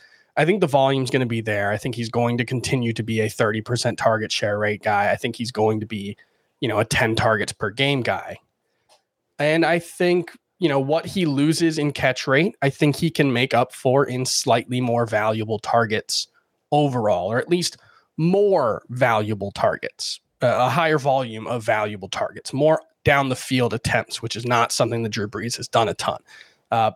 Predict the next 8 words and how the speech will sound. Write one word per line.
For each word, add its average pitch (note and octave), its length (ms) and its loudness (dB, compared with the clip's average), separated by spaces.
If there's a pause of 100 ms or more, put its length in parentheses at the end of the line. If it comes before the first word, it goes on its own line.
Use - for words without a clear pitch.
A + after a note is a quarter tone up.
(160)
potentially E3+ 600 2
more B2 280 0
touchdowns - 640 -4
with A#2+ 100 -8
a A2+ 100 -2
more A2+ 520 0 (520)
aggressive C#3+ 720 0
quarterback. - 560 -2